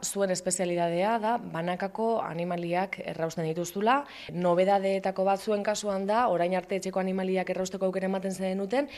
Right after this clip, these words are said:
baina orain zaldiak, potxokak, banaka errausteko aukera ere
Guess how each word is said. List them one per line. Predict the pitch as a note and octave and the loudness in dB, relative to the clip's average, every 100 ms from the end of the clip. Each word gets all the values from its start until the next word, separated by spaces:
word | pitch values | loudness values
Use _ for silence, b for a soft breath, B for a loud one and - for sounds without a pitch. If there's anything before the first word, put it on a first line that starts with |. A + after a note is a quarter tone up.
| B | B
baina | - F3 F3+ | -4 0 2
orain | F3+ B3 C#4 - | 4 2 0 -6
zaldiak, | - E3+ E3+ G3 G3 G3 G3 | -4 -2 -2 -2 0 0 -2
potxokak, | F3+ D#3 F#3 F#3 F#3 F#3 F#3 B B | -6 -6 -6 -4 -2 -4 -8 B B
banaka | E3 E3+ F3+ F3+ | -4 0 0 -2
errausteko | D#3+ E3 E3+ F3 F3 | -2 -2 -4 -4 -4
aukera | E3 E3+ D#3 | -2 -2 -4
ere | D3+ | -2